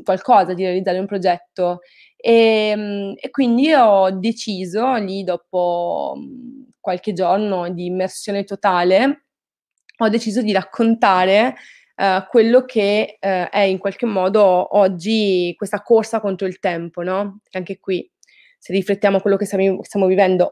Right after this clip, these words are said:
oggi, cioè adesso, quindi in queste settimane, che in cui questo tempo si è dilatato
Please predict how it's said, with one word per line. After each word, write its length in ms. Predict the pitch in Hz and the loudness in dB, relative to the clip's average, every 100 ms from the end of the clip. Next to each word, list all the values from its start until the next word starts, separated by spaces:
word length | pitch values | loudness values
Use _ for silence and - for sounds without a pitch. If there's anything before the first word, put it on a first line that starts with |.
| - | 4
oggi, 380 | 185 156 175 175 | 4 2 -2 -2
cioè 180 | - 175 | -4 -6
adesso, 540 | 196 196 180 - 180 | 0 2 2 -2 -10
quindi 160 | 185 175 | -8 -8
in 60 | 180 | -8
queste 200 | 180 180 | -10 -12
settimane, 720 | - 208 180 175 185 185 180 _ _ | -8 -4 -2 -2 0 0 -2 _ _
che 120 | _ | _
in 80 | 175 | -10
cui 100 | 175 | -8
questo 220 | 175 185 | -8 -10
tempo 320 | 185 196 185 180 | 0 0 0 -4
si 120 | 190 | -4
è 60 | |
dilatato 1000 | 175 175 196 196 175 175 - 185 180 - | -2 0 0 0 -2 -2 0 0 0 -2